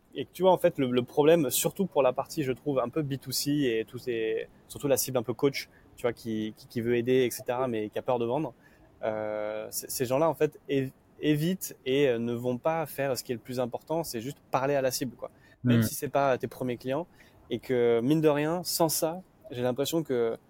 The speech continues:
Speaker 1: aucune des techniques ne remplacera, euh, un go-to-market qui est validé, mais juste qui est, euh, prononcé et validé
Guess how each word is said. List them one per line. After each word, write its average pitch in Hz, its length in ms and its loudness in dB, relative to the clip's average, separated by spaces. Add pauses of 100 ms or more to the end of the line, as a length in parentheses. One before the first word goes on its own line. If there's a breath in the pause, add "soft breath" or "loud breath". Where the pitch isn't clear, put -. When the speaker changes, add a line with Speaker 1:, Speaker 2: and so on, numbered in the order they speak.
(260 soft breath)
Speaker 1:
aucune 160 320 2
des 143 100 2
techniques 139 400 -4
ne 131 80 0
remplacera, 127 680 0
euh, 117 200 0
un 120 80 -4
go-to-market 120 600 -2
qui 123 100 -2
est - 40 2
validé, 120 420 0
mais 113 300 -6 (240)
juste 131 320 -12
qui 113 280 -6
est, 113 80 0
euh, 110 160 -4 (320)
prononcé 147 680 2
et 127 80 -2
validé 131 360 0